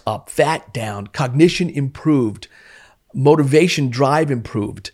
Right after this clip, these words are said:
And we were just about to do, uh, you know, a, a T V show on all this.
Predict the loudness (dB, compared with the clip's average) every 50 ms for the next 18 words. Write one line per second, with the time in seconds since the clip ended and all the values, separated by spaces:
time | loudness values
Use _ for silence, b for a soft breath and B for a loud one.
0 | b b b b b b b b b -2 0 2 2 4 4 2 2 2 0 0
1 | -2 0 2 4 4 4 4 0 -2 2 4 6 6 6 4 4 2 0 0 0
2 | 0 2 0 0 -2 -4 -4 -4 -4 -4 -4 -6 -8 -10 -10 -12 -14 -12 -8 -6
3 | -4 -2 -2 0 0 0 2 2 2 4 4 2 4 2 2 4 2 2 2 0
4 | -4 -8